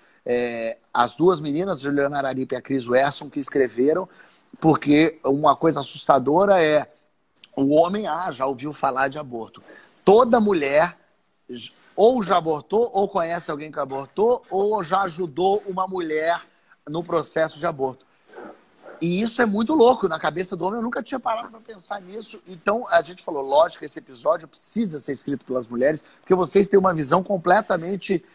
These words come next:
dentro da situação que a gente, que nós homens olhamos de fora.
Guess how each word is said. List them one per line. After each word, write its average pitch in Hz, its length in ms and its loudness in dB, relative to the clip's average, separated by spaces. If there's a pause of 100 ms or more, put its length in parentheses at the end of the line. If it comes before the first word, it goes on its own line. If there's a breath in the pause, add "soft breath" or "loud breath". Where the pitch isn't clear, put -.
dentro 196 560 2
da 147 160 -2
situação 139 440 -6
que 185 100 -4
a 202 80 0
gente, 190 420 -4 (160)
que 156 120 -8
nós 139 280 0
homens 180 280 -2
olhamos 190 320 -2
de 220 80 -6
fora. 143 320 2